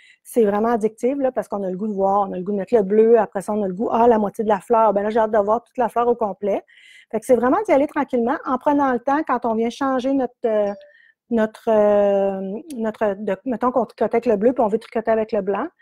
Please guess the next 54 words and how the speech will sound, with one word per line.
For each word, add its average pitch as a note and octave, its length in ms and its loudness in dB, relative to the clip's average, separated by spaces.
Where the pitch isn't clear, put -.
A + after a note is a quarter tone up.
mais A3 80 0
là, A#3 80 2
c'est A#3+ 120 -2
de G#3+ 100 4
venir A3 200 2
ouvrir B3 360 4
nos B3 180 4
mailles G#3+ 400 -2
pour A3 160 -10
venir G3 220 -8
passer G#3+ 600 -6
le G#3 100 -6
fil G#3+ 200 -2
en F#3+ 100 -8
arrière. F3 340 -10
Euh, G3+ 300 2
on G#3+ 140 0
va A3 200 4
sûrement, C4+ 460 0
pas C#4 100 0
sûrement, C4 300 0
mais D#4 60 2
on A#3+ 100 2
va A3 100 2
mettre C4 200 -2
une B3 80 -2
vidéo, A3 440 2
là, G#3 240 0
quand G#3 80 -8
le G3+ 140 -4
cal A3 180 -4
va A3 80 0
être G#3 80 -6
commencé G3 480 -6
pour B3+ 160 0
vous G#3+ 140 -4
montrer A3+ 480 -6
comment A#3 340 2
travailler. G#3 520 2
Il C#4 100 -2
y B3 80 4
a G#3+ 40 0
plusieurs A#3+ 280 2
façons B3+ 260 -2
de B3 40 -2
travailler. A3 460 2
Moi, D4 100 2
je B3 60 2
le A3+ 80 -2
travaille G#3+ 260 0
sur A#3 140 -4
les G#3+ 160 0
deux G3+ 160 -2
doigts. G3 360 -2